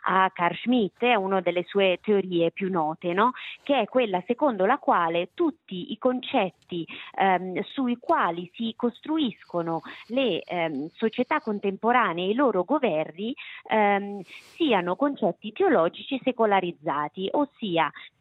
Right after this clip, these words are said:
siano concetti teologici che si sono spogliati del loro intrinseco valore sacro. Un esempio semplice ma efficace,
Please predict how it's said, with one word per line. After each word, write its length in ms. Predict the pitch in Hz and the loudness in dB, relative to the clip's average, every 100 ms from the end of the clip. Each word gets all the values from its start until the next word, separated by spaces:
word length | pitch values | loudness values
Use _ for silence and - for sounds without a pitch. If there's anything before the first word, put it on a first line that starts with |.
| - | -2
siano 340 | 262 185 185 | 0 2 2
concetti 720 | 294 302 - 359 214 - 190 | 0 -2 0 0 0 -2 -4
teologici 680 | 277 339 330 208 180 196 226 | 0 2 4 2 -2 -6 -4
che 120 | 285 - | -4 -6
si 100 | 330 | -4
sono 280 | 226 180 190 | -2 -2 -4
spogliati 720 | _ 359 339 202 156 156 208 | _ -2 0 2 2 2 0
del 160 | 226 | 0
loro 160 | 233 254 | 0 0
intrinseco 640 | 240 226 196 175 - - 160 | -2 -4 -4 -6 -6 -4 0
valore 340 | 170 170 160 - | 2 2 -2 -4
sacro. 440 | 139 139 - - - - - | -4 -4 -4 -6 -6 -18 -4
Un 120 | 262 | 0
esempio 420 | 269 269 254 208 202 | 0 0 -2 0 0
semplice 560 | - 196 175 165 - 185 | 2 0 0 -8 -4 0
ma 100 | 202 | 0
efficace, 800 | 233 330 - 196 220 - 180 | 0 -4 0 2 2 2 0